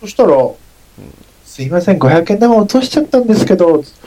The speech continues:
Speaker 1: 俺に言ってきて。
Speaker 2: うん。
Speaker 1: 「あ、はい。え？あ、はい。」
Speaker 2: <laughs> すげえ塩対応だな。
Speaker 1: いや、塩対応っつうか、俺、だからどうすりゃいいのか分かんないからさ。
Speaker 2: まあ、
Speaker 1: 取ってほしいんだろうけど、
Speaker 2: 確かに。うん。
Speaker 1: 「え、俺が取るんですか？」みたいな。
Speaker 2: <laughs>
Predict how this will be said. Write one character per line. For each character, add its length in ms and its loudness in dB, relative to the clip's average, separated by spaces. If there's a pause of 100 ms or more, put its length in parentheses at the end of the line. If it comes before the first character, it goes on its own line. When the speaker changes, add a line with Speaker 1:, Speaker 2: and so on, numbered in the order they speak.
(480)
Speaker 1:
俺 180 0
に 60 -4
言 80 -10
っ 40 -14
て 100 0
き 100 -8
て。 140 0
Speaker 2:
う 260 -2
ん。 180 -16 (600)
Speaker 1:
「あ、 60 2
は 300 -2
い。 40 -18 (1160)
え？ 140 0 (400)
あ、 60 0
は 260 0
い。」 60 -14 (640)
Speaker 2:
<laughs> 280 -16
す 260 -4
げ 80 0
え 40 -2 (140)
塩 140 -6
対 240 -4
応 120 -8
だ 120 -12
な。 80 -18
Speaker 1:
い 40 -20 (500)
や、 180 2 (160)
塩 120 0
対 100 2
応 80 0
っ 40 -8
つ 60 -10
う 20 -6
か、 60 -2
俺、 140 4
だ 140 -2
か 80 0
ら 60 -6
ど 200 2
う 40 -2
す 40 -2
り 60 4
ゃ 40 4
い 20 0
い 40 0
の 80 -2
か 80 0
分 120 0
か 100 0
ん 40 -2
な 60 0
い 60 -2
か 60 -2
ら 100 -4
さ。 140 0 (420)
Speaker 2:
ま 160 -2
あ、 40 0
Speaker 1:
取 180 0
っ 60 -10
て 60 -4
ほ 120 2
し 140 -2
い 40 2
ん 20 -2
だ 120 2
ろ 100 0
う 60 -2
け 100 -2
ど、 320 0
Speaker 2:
確 20 -
か 60 -12
に。 80 -8
う 100 -10
ん。 40 2
Speaker 1:
「え、 180 0
俺 160 4
が 100 4
取 220 0
る 60 -2
ん 20 -10
で 100 0
す 80 -8
か？」 140 0
み 100 -4
た 80 0
い 20 2
な。 100 0
Speaker 2:
<laughs> 40 -14